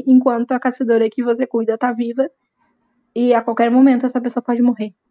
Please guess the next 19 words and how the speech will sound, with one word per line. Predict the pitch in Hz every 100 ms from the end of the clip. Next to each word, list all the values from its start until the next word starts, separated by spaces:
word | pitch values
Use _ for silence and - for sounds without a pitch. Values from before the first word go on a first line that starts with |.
| _
E | 240
no | 247
caso | 247 233 226
do | 240 240
Giles | 220 226 226
é |
ainda | 226 226
pior, | 269 302 233 220 226
mas | 233 226 240
a | 233
Sofia | 254 - 233
vai | 233
entrar | 233 247 226
em |
mais | 233 233
detalhes | 269 262 247 254 254
daqui | 233 294
a | 285
pouco. | 262 233 233 -